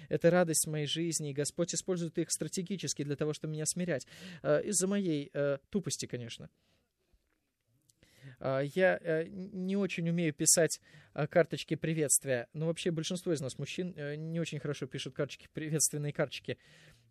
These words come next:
Прежде всего, а, я, а, с трудом вытаскиваю из своего кармана семь долларов для того, чтобы заплатить за клочок бумаги. А во-вторых, я помню,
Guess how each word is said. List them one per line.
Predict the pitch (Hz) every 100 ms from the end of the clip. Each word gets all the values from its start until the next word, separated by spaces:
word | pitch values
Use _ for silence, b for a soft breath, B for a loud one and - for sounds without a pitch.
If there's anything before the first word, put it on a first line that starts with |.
| _ _ _ _ - -
Прежде | 180 214 185
всего, | - 190 180 B 185 165
а, | - 151 151 160
я, | 156 190 180
а, | 160 160
с |
трудом | - 196 208 214
вытаскиваю | 151 165 - 160
из | -
своего | 165 156
кармана | 175 190 185 170
семь | 180 165
долларов | 190 180 156
для | 143
того, | 147 151
чтобы | - 151
заплатить | 151 170 165 180
за | 147
клочок | 151 156 151
бумаги. | 160 208 139 135 - B B B B B B B
А | 151
во-вторых, | 160 - 214 240
я | 180 185
помню, | 240 269 208 147